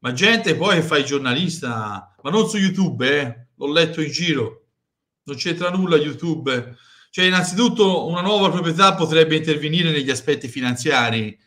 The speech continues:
a differenza di questa proprietà farlocca e inesistente, a cominciare dal bond fino alle perdite, perché ragazzi, la si-, qui si sta sottovalutando una situazione gravissima. Questo canale che è mio,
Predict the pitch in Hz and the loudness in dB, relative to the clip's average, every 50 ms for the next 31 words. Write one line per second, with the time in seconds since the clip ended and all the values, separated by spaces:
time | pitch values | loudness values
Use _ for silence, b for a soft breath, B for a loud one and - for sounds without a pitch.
0 | _ - 117 117 123 127 123 131 143 147 151 147 147 156 135 135 135 147 147 147 | _ -10 -10 -8 -8 -6 -4 0 2 2 2 2 0 -4 -4 -2 -2 -2 -2 -2
1 | 147 143 120 139 127 131 123 143 147 139 139 - 143 131 131 131 135 135 135 123 | -4 -6 -6 -8 -8 -8 -4 -4 -4 -4 -4 -4 -6 -4 -4 -2 -2 -2 -2 -4
2 | - - - 135 127 123 120 113 120 B B B B B B B B B 143 147 | -6 -4 -2 0 0 0 0 -2 -6 B B B B B B B B B 0 2
3 | 147 147 147 143 135 147 151 123 - - 151 139 127 120 113 120 127 120 120 123 | 2 2 0 -2 -2 -4 -6 -4 0 2 4 4 4 2 -2 -2 -4 -4 -4 -4
4 | - 160 156 165 160 - 190 180 175 170 160 175 175 165 - 156 160 165 170 170 | -4 -4 -2 -2 -2 2 4 4 4 4 4 4 2 2 4 6 6 6 6 4
5 | 165 170 170 170 160 143 127 - B B B B - - 185 190 170 160 151 143 | 2 4 6 6 6 6 4 0 B B B B -4 0 0 2 2 2 2 2
6 | 139 143 185 185 170 165 131 139 143 131 135 127 135 139 139 127 160 156 156 165 | 2 4 6 6 6 4 4 0 -4 -4 -4 -2 -2 -2 -2 0 0 0 2 2
7 | 170 175 170 165 160 160 - - 139 127 117 113 120 B B B B B _ - | 4 4 4 4 4 2 -2 -2 -2 -2 -4 -4 -10 B B B B B _ -6
8 | 139 139 135 - - 180 170 - 196 202 190 - - 165 156 - - 180 175 160 | -4 -4 -4 -4 -8 -8 -6 -2 0 0 0 0 -2 -4 -6 -2 0 0 2 0
9 | 160 - - 170 165 160 - 165 160 156 160 160 160 160 160 - 190 185 180 175 | 0 -2 -4 -4 -4 -4 -4 -4 0 2 2 4 2 2 0 2 2 4 4 4
10 | 160 147 135 127 123 117 113 120 135 143 143 143 135 - - 147 120 131 135 160 | 4 2 -2 -2 -4 -4 -4 -6 -10 -8 -6 -6 -6 -6 -10 -10 -6 -4 -4 -4
11 | 165 - - 190 190 208 208 202 202 196 196 190 196 - _ _ _ _ - 131 | -4 -4 -2 0 2 2 2 2 2 0 0 -2 -6 -12 _ _ _ _ -6 0
12 | 160 185 185 190 208 190 - - - 143 127 117 110 95 92 - _ _ _ _ | 0 2 2 2 2 2 0 -2 -4 -4 -4 -4 -4 -6 -8 -12 _ _ _ _
13 | _ - 190 220 233 220 - - 208 185 185 190 190 196 208 202 190 165 143 131 | _ 2 4 6 6 6 4 2 0 2 2 2 4 6 6 6 6 6 4 2
14 | 123 123 - 156 160 170 180 170 170 180 190 202 190 175 135 123 107 - - - | 0 -2 0 2 4 4 4 4 2 2 4 4 4 4 2 2 -2 -4 -6 -14
15 | _ | _